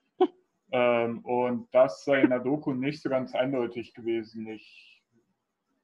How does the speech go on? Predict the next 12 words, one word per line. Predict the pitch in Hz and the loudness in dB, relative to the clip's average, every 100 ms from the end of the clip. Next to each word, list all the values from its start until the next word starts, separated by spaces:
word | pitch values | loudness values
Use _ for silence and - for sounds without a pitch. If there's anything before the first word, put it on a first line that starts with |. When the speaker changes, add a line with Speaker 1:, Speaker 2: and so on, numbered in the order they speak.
| _ _ _ - _ _ _ _ | _ _ _ -20 _ _ _ _
Speaker 2:
weiß | 120 147 - | -6 -6 -2
gar | 156 | -2
nicht | 151 151 | -2 -6
mehr, | 143 | -8
ob | 139 | -6
das | 139 - | -8 -8
im | 131 | -6
Nachhinein | 127 139 143 135 127 | -4 -4 -6 -6 -6
noch | 127 | -10
mal | - 120 | -10 -10
geändert | 117 131 120 98 _ _ | -8 -8 -10 -10 _ _
wurde. | 107 110 110 104 110 92 | -10 -8 -8 -8 -12 -16